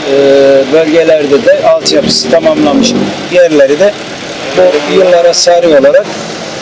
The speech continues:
açacağız ve hizmete alacağız. On altı bin kilometre kare alan içerisinde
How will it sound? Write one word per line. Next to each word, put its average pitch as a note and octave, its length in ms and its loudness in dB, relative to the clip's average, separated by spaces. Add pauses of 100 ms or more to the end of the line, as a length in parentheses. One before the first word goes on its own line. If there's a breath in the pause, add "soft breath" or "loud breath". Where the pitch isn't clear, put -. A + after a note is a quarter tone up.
(580)
açacağız E3+ 640 0
ve F3 140 4
hizmete D#3 480 0
alacağız. E3+ 800 0 (160)
On E3 40 2
altı E3 340 -2
bin D#3+ 120 2
kilometre D#3 680 0
kare D3+ 180 4
alan D3 280 2
içerisinde C#3 680 0